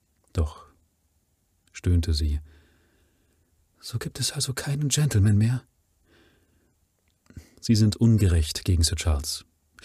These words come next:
Er verbrannte den Brief wirklich, aber ein Brief kann zuweilen noch leserlich sein, selbst wenn er verbrannt ist.“ „Sie geben also zu, dass Sie ihm geschrieben haben?“ „Ja.“ „Ich habe ihn geschrieben“, rief sie,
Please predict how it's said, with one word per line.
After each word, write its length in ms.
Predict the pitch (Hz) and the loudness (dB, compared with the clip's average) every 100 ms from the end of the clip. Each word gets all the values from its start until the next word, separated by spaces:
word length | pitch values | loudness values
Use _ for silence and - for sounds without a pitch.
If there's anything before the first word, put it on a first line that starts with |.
| - - | -20 -2
Er 120 | 104 | 2
verbrannte 400 | 110 92 110 107 | 4 4 4 4
den 100 | 110 | 4
Brief 320 | 101 101 85 | 4 2 4
wirklich, 460 | 110 113 85 80 90 | 2 2 0 -2 0
aber 180 | 87 101 | 2 4
ein 160 | 95 | 4
Brief 300 | 90 117 131 | 4 2 0
kann 200 | - 131 | 0 0
zuweilen 400 | 123 110 117 117 | 2 2 4 6
noch 200 | 117 - | 4 4
leserlich 360 | 120 113 101 90 | 2 4 2 2
sein, 240 | 104 101 | 2 4
selbst 280 | 101 98 - | 2 0 0
wenn 140 | 101 | 0
er 200 | 104 92 | 2 0
verbrannt 460 | 85 87 87 104 82 | 0 0 2 2 2
ist.“ 300 | 78 - - _ - - - - _ _ _ _ _ _ _ _ _ _ _ | -2 -6 -14 _ -20 -20 -20 -20 _ _ _ _ _ _ _ _ _ _ _
„Sie 140 | - 110 | -2 2
geben 200 | 120 131 | 4 4
also 180 | 120 113 | 4 2
zu, 340 | - 127 151 | 2 4 4
dass 180 | 127 117 | 2 2
Sie 140 | 123 | 2
ihm 300 | 123 113 110 | 4 6 6
geschrieben 500 | 113 - 117 95 82 | 4 0 2 4 4
haben?“ 380 | 80 76 69 - - _ _ _ _ _ _ _ _ _ | 4 2 -2 -6 -16 _ _ _ _ _ _ _ _ _
„Ja.“ 300 | 104 98 82 - _ _ _ _ _ _ _ _ _ | -4 -2 -2 -6 _ _ _ _ _ _ _ _ _
„Ich 160 | - 85 | -6 -2
habe 220 | 139 165 | 0 2
ihn 120 | 107 | 2
geschrieben“, 380 | 101 - 120 92 | 0 0 2 2
rief 240 | 87 101 - | 2 2 0
sie, 220 | 95 | 0